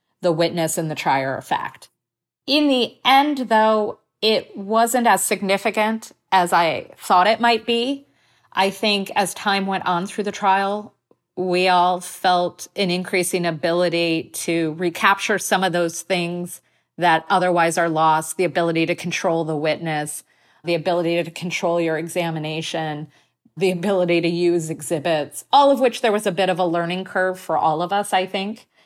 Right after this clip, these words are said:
at the beginning. But given all those things, I, I think it went better than I expected. And it'll be interesting because I do think,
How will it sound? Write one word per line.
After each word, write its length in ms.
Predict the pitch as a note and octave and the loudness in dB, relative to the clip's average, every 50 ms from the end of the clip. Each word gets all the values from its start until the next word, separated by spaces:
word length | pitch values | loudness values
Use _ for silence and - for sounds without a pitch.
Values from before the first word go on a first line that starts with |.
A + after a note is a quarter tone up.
| _ _ - | _ _ -2
at 180 | F#3 F#3 F3+ | -2 -2 0
the 60 | F#3+ | -2
beginning. 600 | F3+ G3 F#3 F3+ G3+ F#3+ F#3+ G3+ G#3 A3+ A#3 A3+ - - - _ _ _ _ _ _ _ _ _ _ - | -2 -2 -2 0 0 0 0 0 -2 -2 -4 -6 -10 -20 -20 _ _ _ _ _ _ _ _ _ _ 0
But 160 | - C4 B3 | 0 0 2
given 240 | - D4+ D#4+ G#4+ F#4 | 4 4 4 6 6
all 120 | D#4+ E4 | 6 6
those 240 | E4 E4 E4+ E4 - | 6 4 2 2 0
things, 280 | - D4+ D4+ D#4 C#4 - - | -4 -4 -4 -4 -6 0 0
I, 160 | B3+ C#4 C4+ - | 0 0 2 2
I 80 | - C#4 | 0 2
think 200 | C#4+ F4 F#4+ F4+ | 4 4 4 4
it 100 | F#4+ E4+ | 4 4
went 240 | B3+ D4 C#4+ - - | 4 4 2 2 2
better 240 | A3+ A#3 A#3+ A3+ A3 | 2 4 4 4 2
than 160 | A3 A3 G3+ | 2 2 2
I 140 | G3+ G3 F#3+ | 2 2 2
expected. 840 | F#3+ F3+ - - - - F#3+ F3+ - - - D#3 - - - - - _ _ _ | 0 -2 -4 -10 -4 0 0 0 0 0 -6 -6 -6 -6 -10 -16 -20 _ _ _
And 200 | G3+ A#3 A#3+ B3 | -2 0 2 2
it'll 160 | B3 A#3 A#3+ | 2 2 2
be 200 | A#3+ B3 B3+ C#4 | 0 0 2 2
interesting 600 | E4 F4+ E4+ - G3 F3 - - F#3+ F3+ F3+ F3 | 0 0 2 2 0 0 2 -2 -4 -4 -2 -2
because 420 | F#3 F#3 F#3 F3 G#3 G3 F#3 F#3 | -4 -4 -2 0 0 0 2 2
I 140 | G3+ F#3+ F#3 | 0 0 0
do 260 | F#3 F#3 G#3 G#3+ A3 | 0 0 -2 -2 -2
think, 540 | A3 - - A3+ A#3 A3+ G#3+ G#3 - - - | -4 -4 -2 0 0 0 0 -2 -6 -12 -20